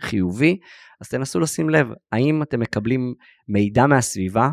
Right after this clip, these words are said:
מסננים את הדברים החיוביים ומתמקדים רק במה שהיה שלילי? אם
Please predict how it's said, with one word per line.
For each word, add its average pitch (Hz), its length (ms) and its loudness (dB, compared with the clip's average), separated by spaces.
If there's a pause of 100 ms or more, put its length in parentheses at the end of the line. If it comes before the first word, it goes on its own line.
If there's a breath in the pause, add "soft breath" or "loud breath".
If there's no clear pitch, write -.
מסננים 101 600 -2
את 127 100 -4
הדברים 110 300 -4
החיוביים 110 520 -4
ומתמקדים 104 520 -4
רק 110 160 -2
במה 101 260 -2
שהיה 95 480 -2
שלילי? 113 440 -2 (360 soft breath)
אם - 120 -6